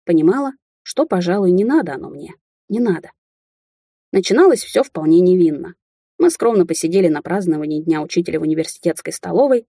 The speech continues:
съели по бутерброду и выпили по бокалу шампанского. Пока шли поздравления и тосты, всё выглядело мило и достойно. Но Вика оказалась права. На третьем конкурсе с переодеваниями я сдалась и кивнула выразительно поглядывающей на меня коллеге на выход.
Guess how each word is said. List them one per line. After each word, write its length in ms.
съели 300
по 120
бутерброду 540
и 80
выпили 280
по 100
бокалу 340
шампанского. 640
Пока 240
шли 180
поздравления 640
и 60
тосты, 400
всё 220
выглядело 460
мило 260
и 100
достойно. 560
Но 160
Вика 320
оказалась 460
права. 320
На 140
третьем 300
конкурсе 400
с 60
переодеваниями 840
я 160
сдалась 480
и 140
кивнула 460
выразительно 600
поглядывающей 720
на 80
меня 240
коллеге 380
на 160
выход. 340